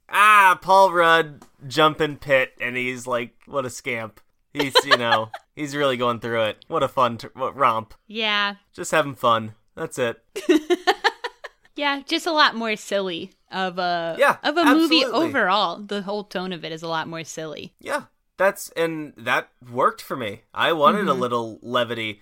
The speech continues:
Speaker 1: I think what I struggled with, with the, uh, Icelandic version is it is more stoic and more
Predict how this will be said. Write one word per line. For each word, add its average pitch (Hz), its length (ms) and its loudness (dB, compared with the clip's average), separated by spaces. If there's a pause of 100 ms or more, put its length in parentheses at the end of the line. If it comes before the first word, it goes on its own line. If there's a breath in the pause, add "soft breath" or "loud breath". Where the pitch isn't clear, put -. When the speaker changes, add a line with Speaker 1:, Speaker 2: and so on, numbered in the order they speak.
Speaker 1:
I 151 80 0
think 208 420 -10 (120)
what 139 360 -4 (100)
I 135 100 -6
struggled 196 560 -2
with, 117 380 -4
with 123 300 -12
the, 120 260 -6
uh, 95 260 -6 (420)
Icelandic 165 520 -6
version 120 400 -6
is 131 160 -8
it - 180 -12
is 135 640 -6 (340)
more 110 300 -6
stoic - 680 -4
and 107 320 -12
more 104 640 -6